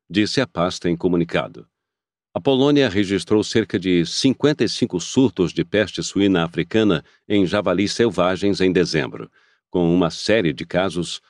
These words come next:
ocorrendo nas proximidades da fronteira com a Alemanha, um dos principais países exportadores de carne suína da União Europeia.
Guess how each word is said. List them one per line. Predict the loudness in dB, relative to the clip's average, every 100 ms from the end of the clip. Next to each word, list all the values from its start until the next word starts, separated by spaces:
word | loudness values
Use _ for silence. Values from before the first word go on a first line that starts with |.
| _ -6
ocorrendo | -2 2 2 2
nas | 2 0
proximidades | 0 -2 0 0 0 -2 -2
da | -4
fronteira | -2 -2 0 0 0
com | 0 0
a | 2
Alemanha, | 2 2 2 0 -2 -6 -16 _ _ -4
um | -2
dos | 0 0
principais | -2 -2 -2 -2 -2 -2
países | 0 2 2 0 -4
exportadores | -6 -2 -2 0 0 0 0
de | -2
carne | -2 -2 0 -2
suína | -2 2 2 2 2
da | 2
União | 2 2 2 2
Europeia. | 2 0 -2 -4 -4 -10